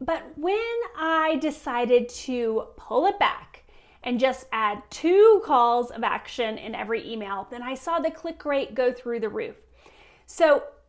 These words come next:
the point is, you don't want to try to serve everybody in your newsletter with every email that you send out.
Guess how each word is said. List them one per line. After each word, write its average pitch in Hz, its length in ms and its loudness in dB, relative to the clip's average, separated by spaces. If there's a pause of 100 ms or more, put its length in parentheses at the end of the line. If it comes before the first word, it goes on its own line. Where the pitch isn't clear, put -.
(140)
the - 100 -6
point - 420 -4
is, 262 320 2
you 302 200 -4
don't 370 340 -6
want 311 260 -2
to 320 140 -6
try 262 640 -2
to 254 680 -2 (540)
serve 359 460 0 (320)
everybody 370 1080 0
in 330 140 0
your 339 140 -2
newsletter 330 800 -2
with 277 320 -4 (180)
every 311 520 -2
email 254 400 -4
that 233 160 -2
you 226 160 -8
send 226 340 -10
out. 285 420 0